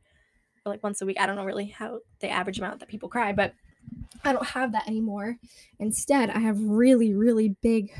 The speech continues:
emotional outbursts, not outbursts, but, like, episodes where I am, like, not sobbing, but just very intense crying for, like, like, one time,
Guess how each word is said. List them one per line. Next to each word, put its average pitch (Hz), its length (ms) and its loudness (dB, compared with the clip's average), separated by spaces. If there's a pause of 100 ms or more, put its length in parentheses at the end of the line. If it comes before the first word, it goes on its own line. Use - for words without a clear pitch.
(240)
emotional 202 680 -4
outbursts, - 640 -6 (120)
not 190 120 -10
outbursts, - 440 -10
but, - 120 -8
like, 190 200 -6 (840)
episodes 202 600 -4 (340)
where 202 500 -4 (880)
I 208 500 -4 (880)
am, 226 140 -4
like, - 360 -10 (840)
not 302 200 -6 (320)
sobbing, 208 560 0
but 185 240 -4 (120)
just 233 280 0
very 220 580 4
intense 208 460 -6
crying 214 500 -8
for, 214 180 -6
like, 214 180 -6 (140)
like, 240 120 0
one 226 280 0
time, 196 440 -6